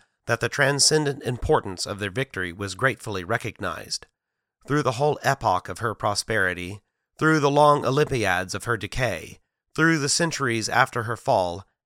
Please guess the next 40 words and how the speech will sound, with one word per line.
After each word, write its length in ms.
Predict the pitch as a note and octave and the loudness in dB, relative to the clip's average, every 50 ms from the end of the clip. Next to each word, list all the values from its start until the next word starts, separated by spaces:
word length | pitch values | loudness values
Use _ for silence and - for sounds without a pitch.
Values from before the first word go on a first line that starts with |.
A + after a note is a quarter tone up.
| _ - | _ 0
Athens 460 | D3 D3+ - - D3+ D3 C#3 B2 - | 0 0 0 0 -2 -2 -2 -4 -2
looked 280 | A#2 C#3+ D3 - - | -2 -2 -2 -2 0
back 300 | A2+ C3+ C3 A#2 G#2+ - | 4 6 6 6 6 4
on 100 | - A2 | -2 -4
the 60 | G#2+ G#2 | -4 -4
day 300 | G2 B2 A#2 A2+ G#2+ G2 | -4 -2 0 0 0 -2
of 120 | F#2+ F2+ | -4 -4
Marathon 600 | G#2+ A#2+ B2 A2+ G#2+ - - G2+ F2+ E2+ F2 F2 | -2 0 0 0 0 -2 -4 -4 -4 -4 -6 -8
as 180 | D#2+ F#2+ G#2+ G#2 | -8 -10 -8 -8
the 80 | A#2 | -6
brightest 500 | G2+ - C#3+ D3 C3 - F2+ - - - - | 2 6 6 6 6 4 0 -4 -4 -4 -6
of 120 | - G2 | -6 -6
her 100 | G#2+ G#2 | -6 -4
national 480 | G2+ A2 A2+ A2+ - - A2 G2 F#2+ F#2 | -2 -2 -2 -2 -2 -4 -6 -6 -6 -6
existence. 800 | G#2 G2+ G#2 A#2+ C3+ - - - - - - - - - - - _ _ _ _ _ _ _ _ _ _ _ _ _ _ _ _ _ _ _ _ _ _ _ _ _ _ _ _ _ | -6 -6 -6 -4 -4 -4 -4 -6 -10 -8 -6 -4 -4 -4 -6 -12 _ _ _ _ _ _ _ _ _ _ _ _ _ _ _ _ _ _ _ _ _ _ _ _ _ _ _ _ _
By 320 | A#2+ C3 C#3 C3 B2 B2 A2 | 4 6 8 8 8 6 4
a 160 | A2+ C3+ C3 | 0 -2 0
natural 400 | C3+ D#3 E3+ F3 - - C#3+ B2 | 0 0 0 0 0 -2 -2 -2
blending 500 | G2+ A#2+ C3+ C#3 B2+ G2+ F#2+ F2+ F2+ E2+ | 0 0 0 2 0 0 -4 -6 -6 -6
of 180 | G2 - - | -8 -10 -8
patriotic 640 | - - C#3+ C#3 - - C#3 A#2+ A2 G#2+ G2 - - | -4 -4 -4 -4 -2 -2 0 2 2 2 0 -2 -6
pride 440 | - - C#3 A#2+ G2 F2 F2 F2+ F2+ | -2 2 4 4 4 4 2 -2 -6
with 200 | F#2 G2+ - - | -8 -10 -10 -6
grateful 380 | - C#3 C#3 C3 - - C3 A#2 | -4 -4 -4 -4 -4 -6 -8 -8
piety, 640 | - - C3 A#2+ G2+ G2 F#2 F2+ F#2 F#2 G2+ - _ _ _ _ _ _ _ _ _ - | 0 4 4 4 4 2 -2 -4 -8 -12 -14 -18 _ _ _ _ _ _ _ _ _ -4
the 80 | C3 | 0
very 260 | B2+ D3 D#3 D#3 D3+ | 2 4 4 4 2
spirits 540 | D3 - - - E3 E3+ E3+ D3 B2+ - - | 0 -4 -4 0 2 4 4 4 2 0 -4
of 100 | C#3+ A#2 | -4 -4
the 160 | G2 B2 A#2 | -4 -4 -4
Athenians 540 | A2+ - - D#3 D3 C#3 A#2+ A2 G#2+ G#2 G2+ | -4 -4 -4 -4 -2 -2 -2 -2 -2 -2 -4
who 100 | - A2 | -6 -6
fell 260 | G2+ - - C#3+ B2 | -6 -2 0 0 0
at 120 | A2 F#2+ - | 0 -2 -4
Marathon 560 | A2 B2+ C#3 C3 A#2 - - G2+ G2+ G2+ G2+ | 0 2 2 2 2 0 -2 -2 -2 -2 -4
were 100 | G#2 A#2+ | -6 -6
defied 500 | B2+ C3 - - D#3 C#3+ A2 G2 G2 G2 | -6 -4 2 6 6 6 6 6 4 0
by 160 | F#2+ G#2+ G#2 | -2 -2 -2
their 120 | G#2+ C3 C3 | -2 -4 -4
countrymen. 640 | - - C3+ B2+ - A2 F#2 E2+ D#2+ E2 F2+ F#2+ | -4 -4 -4 -4 -6 -8 -8 -8 -12 -14 -16 -20